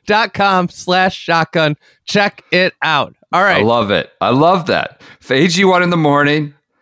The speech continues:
Speaker 2: Fat Cork in the evening. That's a good double right there. Friends of the program supporting us, so.
Speaker 1: Unsubstantiated rumor. I might have helped my full swing from Saturday night out by taking a little A G one at night.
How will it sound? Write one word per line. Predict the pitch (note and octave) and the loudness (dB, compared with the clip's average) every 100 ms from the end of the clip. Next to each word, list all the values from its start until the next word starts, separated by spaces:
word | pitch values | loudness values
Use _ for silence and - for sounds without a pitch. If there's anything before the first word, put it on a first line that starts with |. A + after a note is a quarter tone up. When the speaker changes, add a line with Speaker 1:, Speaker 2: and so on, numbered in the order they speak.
| _ _ | _ _
Speaker 2:
Fat | - C#3 D3 | -2 -2 -2
Cork | - D3 D3 | -2 -2 0
in | C3+ | 0
the | C3 | 2
evening. | A#2 C#3 B2 C3 C3 B2 | 0 0 0 0 0 -2
That's | - B2 C3+ | -2 -2 -2
a | |
good | A#2 B2+ A#2 | -2 -2 -2
double | A#2+ A2 F#2 E2+ | -2 0 -2 -2
right | F#2 F#2+ - | 0 -2 -2
there. | G2+ E2+ D2+ | -2 -2 -2
Friends | - B2 C#3 | -4 -2 -2
of | C3 | -2
the | C3 | -4
program | - B2 A#2+ G2+ E2+ D2+ G#2+ | -2 -2 0 0 -2 -2 -6
supporting | - G2+ A2+ G#2 E3 | -10 -6 -2 0 0
us, | A3 | 0
so. | - | -2
Speaker 1:
Unsubstantiated | A3 - G#3+ G3+ F#3+ G3 F3+ | -4 -2 -2 -2 -2 0 0
rumor. | D#3 C#3 B2 C3+ D#3+ F3+ _ _ _ _ _ _ _ _ _ _ _ _ _ _ _ _ _ | 0 0 0 -2 -4 -6 _ _ _ _ _ _ _ _ _ _ _ _ _ _ _ _ _
I | C3 | -2
might | D#3+ F3 | 0 0
have | F3+ | 0
helped | D#3+ E3 D3+ | 0 -2 -2
my | D#3+ | -2
full | D3 D3+ D#3 | -2 -2 -2
swing | - C3 B2+ C3+ D3 | -2 -2 -2 -2 -4
from | C3+ A#2 | -6 -6
Saturday | - A#2 A2+ A#2 | -4 -2 -2 -2
night | G#2+ G2 G2 | -2 -4 -2
out | F#2 F#2 - _ _ _ | -4 -4 -8 _ _ _
by | - A2+ A#2 C3+ - _ - _ | -4 -2 -2 -4 -8 _ -20 _
taking | - B2+ C3+ | -4 -4 -4
a | C3+ | -4
little | C3+ C3 | -2 -2
A | B2+ | -4
G | B2+ B2+ | -6 -8
one | B2 C#3 | -8 -6
at | C3 | -6
night. | A#2+ D3+ - | -6 -6 -6